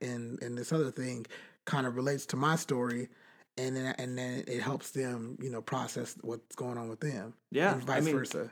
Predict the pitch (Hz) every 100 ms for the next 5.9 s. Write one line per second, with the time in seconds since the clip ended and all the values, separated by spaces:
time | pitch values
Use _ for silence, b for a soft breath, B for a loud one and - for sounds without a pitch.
0 | - 156 165 - 156 160 165 143 - 151
1 | 123 120 - 139 143 139 139 131 120 127
2 | 107 104 - 110 104 - 104 107 101 98
3 | - _ _ - 127 104 107 110 101 101
4 | 117 113 104 113 127 104 123 139 123 101
5 | - 120 107 - 123 117 90 110